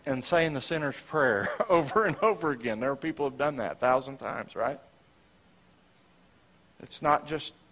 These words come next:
getting baptized again a hundred times, is it? No.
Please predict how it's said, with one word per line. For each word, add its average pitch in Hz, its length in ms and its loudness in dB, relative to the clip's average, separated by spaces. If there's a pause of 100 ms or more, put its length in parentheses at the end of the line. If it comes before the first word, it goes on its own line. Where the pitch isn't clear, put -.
(160)
getting 151 220 -2
baptized 135 600 2
again 110 280 -6
a 101 40 -10
hundred 131 340 -8
times, 135 400 -10
is 117 200 -12
it? - 80 -20 (100)
No. 123 240 -10